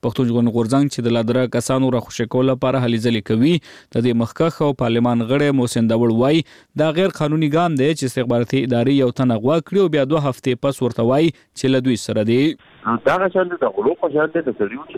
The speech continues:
Speaker 2: ته ول، دا خو مطلب هېڅ قسمه، اه، هم نه د یو قانون او نه لاین نه دی شي اجازت ورکوي. اه، او بیا چې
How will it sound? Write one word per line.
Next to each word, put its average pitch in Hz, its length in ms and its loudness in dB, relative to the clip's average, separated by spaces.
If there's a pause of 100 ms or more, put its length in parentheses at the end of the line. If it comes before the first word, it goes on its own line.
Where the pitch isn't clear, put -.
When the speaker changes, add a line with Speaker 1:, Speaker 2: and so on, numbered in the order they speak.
Speaker 2:
ته - 100 2
ول، 131 240 -2
دا 117 140 2
خو - 180 -14
مطلب - 320 -12
هېڅ 123 140 -2 (100)
قسمه، 120 320 -4
اه، 90 460 -2
هم 110 120 -4 (300)
نه 120 140 0
د 110 100 2
یو 113 100 2 (120)
قانون 110 320 0
او - 100 -2
نه 104 420 -4 (600)
لاین 107 260 0 (240)
نه 98 160 0
دی 101 140 0
شي 101 100 -2
اجازت 87 380 -4
ورکوي. 85 280 -4 (220)
اه، 107 240 2
او 123 160 0
بیا 170 160 2
چې - 180 -2